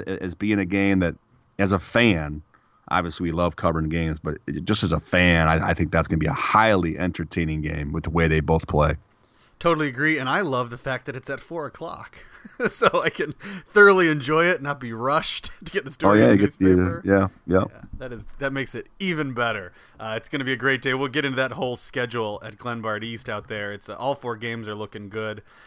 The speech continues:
Speaker 2: Um, my second take is on the news from this week. Um, sometimes <laughs> we kinda seem to neglect the news on the podcast, and I know people like hearing about it, but,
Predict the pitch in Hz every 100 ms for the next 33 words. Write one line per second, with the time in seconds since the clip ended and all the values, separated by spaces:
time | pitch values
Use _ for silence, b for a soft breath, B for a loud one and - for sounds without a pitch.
0 | b b 113 110 107 107 - 143 - 170
1 | 151 139 107 143 139 147 - 135 123 127
2 | 123 113 - 127 135 196 208 90 - -
3 | 135 120 117 120 117 139 - b b b
4 | 113 107 107 156 139 147 - - 117 104
5 | 147 113 113 107 113 120 123 - 107 127
6 | 120 104 104 101 104 120 160 - 107 -
7 | 113 113 120 107 107 107 117 107 101 104
8 | 95 110 107